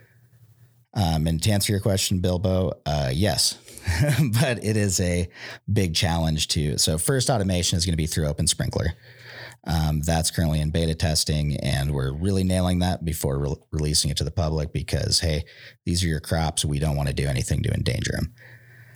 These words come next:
Um, as far as making the artificial intelligence part of that portion, we have data scientists working on that, and it's going to take a little bit of time. And a big part of that is because we're gonna be able to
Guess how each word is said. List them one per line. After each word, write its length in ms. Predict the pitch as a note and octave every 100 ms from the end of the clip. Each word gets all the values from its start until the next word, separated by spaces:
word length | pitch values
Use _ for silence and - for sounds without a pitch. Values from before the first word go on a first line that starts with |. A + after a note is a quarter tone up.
| - -
Um, 500 | E2 D2+ F#2 F#2 - _ _ - - - -
as 160 | G2+
far 300 | - F2+ F2
as 240 | E2+ D#2+ F2 -
making 500 | D#2+ D2+ - D2+ C#2+
the 220 | C#2+ C#2+
artificial 500 | - D#2+ D2+ C#2+ -
intelligence 480 | C#2+ G#2+ G2+ G#2 G2+
part 220 | - F2+
of 60 | F2+
that 200 | F2 -
portion, 480 | F#2+ F2+ - E2 G2 - - _ _
we 120 | E2
have 180 | E2+ D2+
data 220 | F2+ F2+
scientists 460 | - F2+ E2+ E2+ -
working 300 | E2 D#2+ D#2+
on 160 | D#2+ D2+
that, 260 | D2+ D2 -
and 140 | C#2
it's 180 | D2 -
going 200 | - D#2+
to 60 | F2
take 220 | C#3+ B2
a 40 |
little 180 | G#2 G2
bit 120 | E2+
of 100 | D2
time. 300 | - F2+ D#2
And 80 | D2+
a 40 | D#2+
big 220 | F#2+ -
part 180 | A2+ G2
of 80 | E2+
that 160 | E2
is 120 | D#2
because 440 | D#2+ D#2+ E2+ D2+ D#2+
we're 140 | D2
gonna 160 | D2 C#2+
be 180 | C#2+ C#2
able 220 | C2+ C2
to 480 | - D#2 C#2+ D2